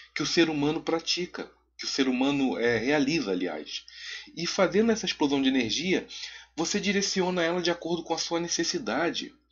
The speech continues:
Mesmo que de forma inconsciente, você faz isso, além de se equilibrar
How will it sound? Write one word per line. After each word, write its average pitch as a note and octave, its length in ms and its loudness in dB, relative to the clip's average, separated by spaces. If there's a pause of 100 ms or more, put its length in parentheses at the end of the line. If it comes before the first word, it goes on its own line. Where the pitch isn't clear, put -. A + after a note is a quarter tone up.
(180)
Mesmo G#3+ 340 4
que G3 120 -2
de E3 100 -2
forma D#3 400 2
inconsciente, F#3 1000 0 (400)
você C#3+ 240 2
faz D#3+ 280 2
isso, C#3+ 220 2
além D3+ 180 4
de F#3+ 120 2
se F#3+ 160 4
equilibrar C3+ 600 0